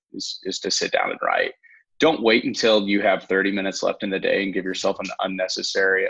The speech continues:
amount of stress. Um, an-, another good, good, uh, tangent of that as well is, like, set a finite amount of time for something. Um, that makes it a lot easier on yourself as well. Um, that it's a practice that, you know, I did an exercise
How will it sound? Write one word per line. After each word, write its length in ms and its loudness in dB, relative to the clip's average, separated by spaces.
amount 240 -6
of 100 -10
stress. 600 -6
Um, 400 4
an-, 160 2
another 340 4
good, 280 2
good, 220 0
uh, 260 4
tangent 340 -2
of 60 -4
that 140 2
as 140 -6
well 280 6
is, 120 -4
like, 200 0
set 340 2
a 100 2
finite 720 0
amount 300 -2
of 60 -6
time 400 0
for 120 -10
something. 400 -10
Um, 440 4
that 200 4
makes 200 0
it 80 -6
a 40 0
lot 220 6
easier 300 -2
on 80 2
yourself 320 -2
as 120 -12
well. 380 4
Um, 520 2
that 180 2
it's 160 -6
a 120 0
practice 480 -2
that, 220 0
you 80 -10
know, 60 0
I 120 2
did 180 2
an 60 0
exercise 760 2